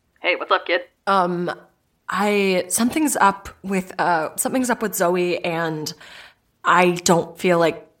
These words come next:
Speaker 2: regular, I'm taking her to a regular doctor is the best idea. I, I think I need your advice on something. Can I bring her by the house?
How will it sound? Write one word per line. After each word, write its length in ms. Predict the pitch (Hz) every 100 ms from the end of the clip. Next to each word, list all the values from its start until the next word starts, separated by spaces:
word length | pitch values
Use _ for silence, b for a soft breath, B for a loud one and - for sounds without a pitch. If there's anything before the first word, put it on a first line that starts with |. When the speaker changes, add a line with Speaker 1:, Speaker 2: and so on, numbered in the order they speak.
| _
Speaker 2:
regular, 460 | 139 185 170 180 165
I'm 100 | 170
taking 280 | - 180 185
her 100 | 180
to 100 | 180
a 60 |
regular 320 | 165 156 165 156
doctor 420 | 165 170 - 180
is 140 | 165
the 80 | 180
best 260 | 170 165 -
idea. 540 | 160 160 156 175 196
I, 200 | 170 165
I 120 | 151 170
think 220 | 208 190
I 80 | 190
need 180 | 175
your 100 | 165
advice 320 | 160 - 147 -
on 140 | 151
something. 460 | 147 - 139 135 - -
Can 140 | 180
I 80 | 160
bring 180 | 165 160
her 120 | 170
by 320 | 156 156 156 -
the 80 | 175
house? 480 | 160 175 - -